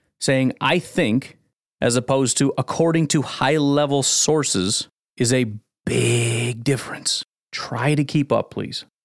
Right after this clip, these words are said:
High-level sources at Raiders and San Francisco forty-niners, two teams who've been mentioned as potential trade options. I've never, ever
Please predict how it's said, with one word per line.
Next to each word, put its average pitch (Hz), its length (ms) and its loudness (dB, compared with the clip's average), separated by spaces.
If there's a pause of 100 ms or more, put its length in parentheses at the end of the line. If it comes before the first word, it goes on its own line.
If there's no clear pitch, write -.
(180)
High-level 165 420 2
sources 131 480 0
at 131 200 0
Raiders 143 440 0
and 156 340 0
San 143 220 0
Francisco 135 400 -2
forty-niners, 110 800 0
two 220 200 0
teams 185 340 0
who've 139 160 0
been 127 160 4
mentioned 131 360 2
as 110 160 2
potential 117 400 0
trade 123 240 0
options. 98 360 -2
I've 104 140 -6
never, 101 640 0 (560)
ever 110 340 -2